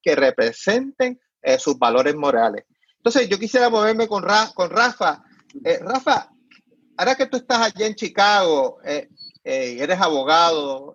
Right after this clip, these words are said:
eh, te gustan los derechos humanos, ¿qué cosas se pueden hacer desde la diáspora? ¿Qué cosas puede hacer la diáspora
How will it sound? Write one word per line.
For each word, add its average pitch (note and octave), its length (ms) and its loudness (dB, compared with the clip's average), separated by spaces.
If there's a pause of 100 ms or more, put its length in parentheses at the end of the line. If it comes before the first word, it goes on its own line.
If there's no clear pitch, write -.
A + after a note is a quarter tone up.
eh, A2+ 260 -12
te - 60 -18
gustan C#3+ 320 -4
los C#3+ 140 -2
derechos D3+ 320 -2
humanos, D3 380 -2 (440)
¿qué C4+ 180 2
cosas C4 380 0
se F#3 160 -4
pueden A3 300 2
hacer G#3 280 -2
desde C#3+ 360 -2
la A#2+ 180 0
diáspora? A#2+ 640 -2
¿Qué G3+ 160 -2
cosas A3 420 -6
puede G3 140 0
hacer G3 280 -2
la F3 200 2
diáspora D#3 640 0